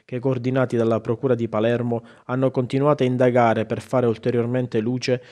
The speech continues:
sull'humus che ha favorito e accompagnato la latitanza della primula rossa di Cosa Nostra. Ieri sera, infatti, i militari del ros e la Procura di Palermo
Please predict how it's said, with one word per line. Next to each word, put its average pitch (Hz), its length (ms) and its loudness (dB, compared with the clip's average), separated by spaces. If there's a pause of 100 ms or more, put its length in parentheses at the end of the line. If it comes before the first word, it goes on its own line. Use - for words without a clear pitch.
(140)
sull'humus 143 680 0
che 127 120 -2
ha 120 100 4
favorito 123 560 -2
e 120 40 2
accompagnato 117 760 -2
la 117 120 0
latitanza 117 720 -4
della 113 260 0
primula 123 420 -2
rossa 120 320 -4
di 110 100 -8
Cosa 107 240 -8
Nostra. 101 500 -8 (560)
Ieri 131 220 0
sera, 131 220 2
infatti, 123 480 0
i 123 60 -2
militari 123 420 0
del 120 220 2
ros 113 520 -4
e 117 120 -6
la 110 120 0
Procura 123 320 -2
di 113 160 -2
Palermo 117 520 0